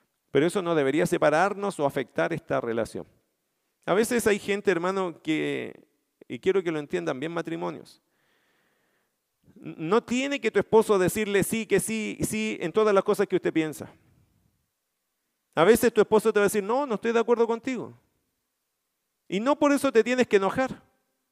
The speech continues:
¿Amén o no amén? No.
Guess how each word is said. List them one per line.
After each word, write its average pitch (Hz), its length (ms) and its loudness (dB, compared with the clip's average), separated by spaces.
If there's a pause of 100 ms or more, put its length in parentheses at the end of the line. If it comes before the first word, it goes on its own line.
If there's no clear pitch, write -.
(3000)
¿Amén 135 380 -10
o 110 80 -14
no 104 80 -12
amén? 95 200 -14 (160)
No. 101 300 -18